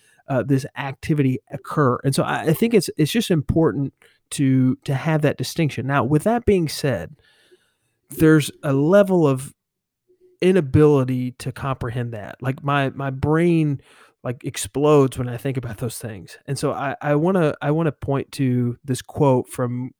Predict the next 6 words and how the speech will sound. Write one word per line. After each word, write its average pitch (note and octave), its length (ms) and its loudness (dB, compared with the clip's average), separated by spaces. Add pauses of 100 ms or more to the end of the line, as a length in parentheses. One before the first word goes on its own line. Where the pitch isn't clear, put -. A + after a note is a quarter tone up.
uh, B2 480 -6 (400)
Gregory D#3+ 560 4
of, C3 560 0
uh, B2+ 300 -2
Nazianzus, B2+ 880 0 (440)
who, C#3+ 560 6